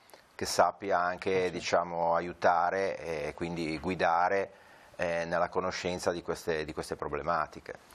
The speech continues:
Speaker 2: Noi parliamo di ragazzi in questo momento perché è probabilmente anche il dato di cronaca che colpisce di più, ma c'è tutto anche un mondo adulto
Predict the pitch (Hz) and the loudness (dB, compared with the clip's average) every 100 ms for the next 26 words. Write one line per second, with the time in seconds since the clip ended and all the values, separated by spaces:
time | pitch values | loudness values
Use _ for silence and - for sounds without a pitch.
0 | - - 151 139 127 127 127 127 123 120 | -20 -10 -4 -2 0 0 0 0 -2 -2
1 | 123 160 151 127 117 113 120 120 143 151 | 4 4 2 -6 -8 -8 -6 -4 -2 -2
2 | 120 117 120 - 117 113 110 - 117 131 | -2 -4 -8 -10 -8 -8 -10 -10 -4 0
3 | 139 120 117 120 127 117 139 143 135 113 | 0 -2 -2 -2 -2 2 2 4 2 0
4 | 123 127 120 127 139 175 127 120 127 - | -2 -2 -2 0 4 6 4 -2 -6 -2
5 | 139 135 131 123 120 117 113 120 151 175 | 0 0 0 0 0 0 -2 -2 4 4
6 | 120 117 | 4 0